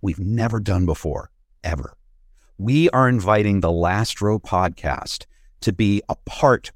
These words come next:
of KenCast. They have a unique way of approaching all these movies, and I'm so excited to do this.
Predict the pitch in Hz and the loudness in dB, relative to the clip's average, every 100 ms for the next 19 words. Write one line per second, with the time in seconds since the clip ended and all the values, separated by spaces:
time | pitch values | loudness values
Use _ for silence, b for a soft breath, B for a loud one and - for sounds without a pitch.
0 | - 85 - - 95 104 98 - 78 - | -2 -2 -2 -10 -2 0 0 -4 -10 -10
1 | - - - 78 85 82 80 82 90 131 | -14 -14 -6 -2 0 0 0 0 0 0
2 | - b b 120 117 107 - 123 120 - | -2 b b 2 2 0 0 2 2 0
3 | 110 101 b - 127 131 135 107 107 104 | -2 -2 b -6 -4 -2 -2 0 0 0
4 | 110 95 - 90 87 - - 131 143 - | -2 -6 -6 -4 -4 -6 0 0 0 2
5 | 107 95 - 87 85 69 - - | 2 2 -4 -2 -2 -2 -10 -14